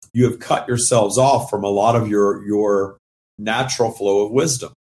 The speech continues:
And, and in your busy lives and your chattery minds and, and in all of your hurriedness, you, you are spending more time than need be down your spiral. But you are coming to understand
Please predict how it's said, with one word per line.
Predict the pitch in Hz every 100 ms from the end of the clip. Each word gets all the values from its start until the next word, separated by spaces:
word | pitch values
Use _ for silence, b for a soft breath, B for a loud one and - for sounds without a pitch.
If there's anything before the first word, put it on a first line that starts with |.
| _ _ _ _ _
And, | 104
and | 98 104
in | 104
your | 104 113 110
busy | 92 120 135 131
lives | 110 113 135 117 101
and | 98
your | 90
chattery | 87 120 120 123 104
minds | 101 120 135 107 95
and, | 98
and | 95 92
in | 95
all | 98 117
of | 120
your | 104 95
hurriedness, | 131 175 131 90 95 - - - _ _ _ _ -
you, | 113 110
you | 117 131
are | 131
spending | - - 120 113
more | 107 120 120
time | - 110 107 104
than | 95
need | 113 143
be | 127 107
down | 95 85 87
your | 101
spiral. | - 127 139 87 - - _ _ _ b b b b
But | - 120
you | 110
are | 107
coming | 127 131 127
to | 107
understand | 107 95 - - 156 156 110 98 95 101